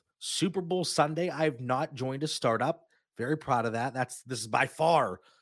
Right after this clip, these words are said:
the longest I've gone without any new startups. But, uh, Mitch, Super Bowl Sunday. We were just saying <laughs> before the show, like,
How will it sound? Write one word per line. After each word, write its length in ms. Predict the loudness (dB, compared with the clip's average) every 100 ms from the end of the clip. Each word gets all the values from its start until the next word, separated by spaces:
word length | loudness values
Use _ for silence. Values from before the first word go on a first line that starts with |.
| _ -2
the 80 | 2
longest 360 | 4 4 0 -6
I've 200 | -6 -6
gone 320 | -6 -6 -8
without 300 | -8 -8 -8
any 160 | -8
new 180 | -8 -8
startups. 420 | -8 -8 -8 -10
But, 220 | -4 -4 -4 _ _ _ _ _ -4
uh, 360 | 4 6 6 4 -6 _ _ _ 2
Mitch, 360 | 4 6 2 -6 _ _
Super 340 | -6 -4 -2 -2
Bowl 200 | -2 -2
Sunday. 720 | -2 -2 0 2 2 0 -6 -12 0
We 80 | 4
were 60 |
just 220 | 6 4 6
saying 320 | 6 4 0
<laughs> 0 |
before 400 | -6 -4 0 0
the 60 |
show, 340 | 0 4 4 6
like, 240 | 2 -4